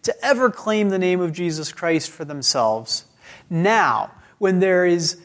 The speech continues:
nothing to be gained by it, what do they do? They've given up their fear.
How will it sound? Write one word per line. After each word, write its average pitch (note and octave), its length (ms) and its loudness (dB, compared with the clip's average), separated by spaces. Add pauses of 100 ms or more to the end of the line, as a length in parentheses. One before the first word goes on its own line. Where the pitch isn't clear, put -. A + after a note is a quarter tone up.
(800)
nothing B3+ 540 2
to A3 100 -2
be G3+ 160 2
gained D#3+ 420 -2
by B2+ 200 -2
it, A#2+ 240 -12 (500)
what D#3+ 140 4
do C#3 60 4
they C3 180 0
do? A2+ 220 -10 (3250)
They've C#3 220 0
given D3+ 240 4
up C#3 160 -2
their B2 140 -2
fear. - 300 -14